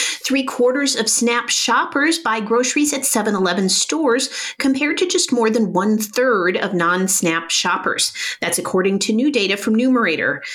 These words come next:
The data company's snap Shopper Scorecard calls out only two convenience store chains in a list of the top twenty for share of snap grocery shoppers.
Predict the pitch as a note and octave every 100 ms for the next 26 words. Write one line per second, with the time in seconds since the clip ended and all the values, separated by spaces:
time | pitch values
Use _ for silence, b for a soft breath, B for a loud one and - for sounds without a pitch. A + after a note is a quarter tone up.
0 | B - F#3 F#3 F#3+ G#3 G3+ G3+ G3 -
1 | - G#3+ G#3 - - - G#3 G#3 G3+ G3+
2 | - - C4+ G4+ - D#3 D3+ - - A#3
3 | D4 B3+ A3+ A3 C#4 F#4 D4+ - C4 B3+
4 | A3+ F#3+ F3 - E3 D3+ A3+ A3+ A3 E3+
5 | D#3+ - F#3 E3+ - F3+ - - A3 A3
6 | G#3+ F#3 - - G#3+ A3 A3 F#3 - -
7 | F3+ F3+ - - G3 A3 A3+ G#3 D3+ B2
8 | - - -